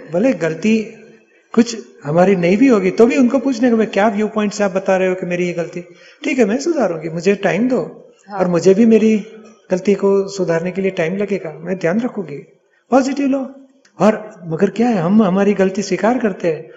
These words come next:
Speaker 1: उनको दोषित देख के स्वीकार करते हैं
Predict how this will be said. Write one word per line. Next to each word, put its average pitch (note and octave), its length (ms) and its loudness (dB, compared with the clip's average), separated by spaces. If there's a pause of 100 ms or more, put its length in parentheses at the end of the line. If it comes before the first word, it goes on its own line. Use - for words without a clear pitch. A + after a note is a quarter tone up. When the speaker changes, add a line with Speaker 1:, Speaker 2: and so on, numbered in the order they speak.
(180)
Speaker 1:
उनको F#3 260 2
दोषित F3+ 560 -2
देख E3+ 400 -6
के A3+ 100 -2
स्वीकार E3+ 340 -6
करते D#3 320 -14
हैं D3 100 -20